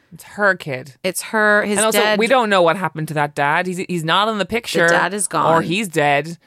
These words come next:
Speaker 1: So this kid's life is just fucking mired in tragedy. <laughs>
Speaker 2: And you kind of get the sense as well that he didn't necessarily know his stepson very well.
Speaker 1: Yeah.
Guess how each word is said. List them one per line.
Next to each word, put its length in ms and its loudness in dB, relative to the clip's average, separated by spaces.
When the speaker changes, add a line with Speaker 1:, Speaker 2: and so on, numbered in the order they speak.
Speaker 1:
So 120 -6
this 160 0
kid's 260 -2
life 200 2
is 80 -6
just 140 -8
fucking 400 -6
mired 460 2
in 120 -2
tragedy. 800 -2
<laughs> 40 -10
Speaker 2:
And 160 -2
you 120 -4
kind 320 0
of 80 -2
get 180 -6
the 60 -6
sense 320 -4
as 140 -10
well 220 0
that 160 -6
he 100 -8
didn't 260 -6
necessarily 680 -4
know 300 -6
his 180 -6
stepson 460 -6
very 180 -6
well. 340 -6
Speaker 1:
Yeah. 380 0